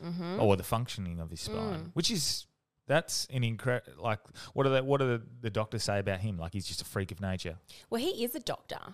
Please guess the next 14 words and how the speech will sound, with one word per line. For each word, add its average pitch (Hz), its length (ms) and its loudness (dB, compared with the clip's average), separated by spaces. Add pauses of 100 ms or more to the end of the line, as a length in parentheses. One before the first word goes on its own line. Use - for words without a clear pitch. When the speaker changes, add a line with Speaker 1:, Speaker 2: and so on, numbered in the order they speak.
(120)
Speaker 2:
Yes. - 400 -4
Speaker 1:
Um, 185 580 2
which 190 240 -2
is 185 120 -4
cool, 170 240 0
'cause 196 240 -2
like, 196 260 2
like 175 180 0
Bruce 180 280 -4
Lipton, 170 320 -4
he's 175 240 -2
another 165 560 -2
frequency, 156 840 -8 (400)
um, 151 640 -4